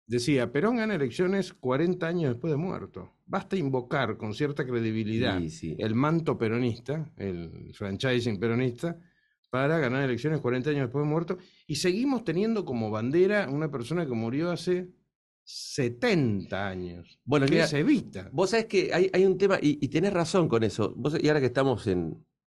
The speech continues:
Speaker 2: en Radio Cultura, que está bueno, es un tema cultural.
Speaker 1: Sí, claro.
Speaker 2: Es decir, porque cuando vos vas a votar, a mí me ha pasado alguna elección en el conurbano bonaerense,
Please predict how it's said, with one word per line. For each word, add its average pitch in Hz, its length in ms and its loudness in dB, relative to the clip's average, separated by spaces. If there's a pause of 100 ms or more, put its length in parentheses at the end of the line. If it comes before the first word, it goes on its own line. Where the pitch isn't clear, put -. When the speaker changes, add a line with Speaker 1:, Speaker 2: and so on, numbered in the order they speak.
Speaker 2:
en 87 260 -4
Radio 95 280 2
Cultura, 92 420 0
que 87 60 -6
está 104 180 -2
bueno, 101 540 0
es - 160 -6
un 190 100 -4
tema 202 260 0
cultural. 104 760 -2
Speaker 1:
Sí, 220 180 -8
claro. 143 320 -8 (100)
Speaker 2:
Es 113 120 0
decir, 120 240 4 (440)
porque 135 160 2
cuando 156 240 4
vos 277 100 6
vas 196 200 2
a 147 60 4
votar, 113 560 2 (300)
a 113 100 0
mí 180 100 8
me 180 60 8
ha 143 80 4
pasado 113 360 4
alguna 120 240 4
elección 110 340 2
en 110 80 2
el 95 60 -2
conurbano 107 440 2
bonaerense, 104 540 2